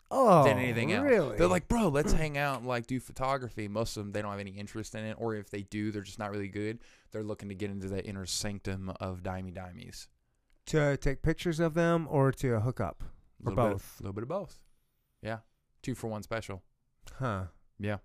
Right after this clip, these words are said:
Speaker 2: It's weird, man.
Speaker 1: It is weird.
Speaker 2: It's super cliquey, too. You wouldn't think a creative community would be cliquey?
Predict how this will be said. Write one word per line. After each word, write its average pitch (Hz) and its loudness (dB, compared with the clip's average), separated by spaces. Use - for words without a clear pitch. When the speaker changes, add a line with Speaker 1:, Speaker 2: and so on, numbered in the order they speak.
Speaker 2:
It's 117 -2
weird, 104 -2
man. 98 -10
Speaker 1:
It 156 -12
is 123 -10
weird. 90 -8
Speaker 2:
It's - -16
super - -6
cliquey, - -12
too. 92 -10
You 127 0
wouldn't 135 0
think 123 -2
a 101 -8
creative 104 -4
community 104 -2
would 98 -2
be 101 -2
cliquey? 117 -2